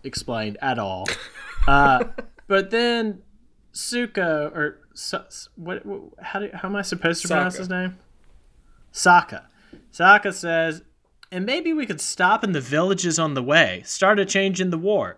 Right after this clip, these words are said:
Speaker 1: in these small villages." And then they do that, Chris. They just
Speaker 2: <laughs>
Speaker 1: do that. <laughs> Like, there's a mini montage
Speaker 2: And then they do.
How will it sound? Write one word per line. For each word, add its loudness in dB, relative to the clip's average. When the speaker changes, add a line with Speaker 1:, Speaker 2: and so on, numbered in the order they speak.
Speaker 1:
in -4
these -4
small -4
villages." -4
And 4
then 6
they 4
do 6
that, -4
Chris. 0
They 2
just 2
Speaker 2:
<laughs> -2
Speaker 1:
do -12
that. -18
<laughs> -20
Like, -12
there's -4
a -6
mini -8
montage 0
Speaker 2:
And 0
then -10
they -8
do. -6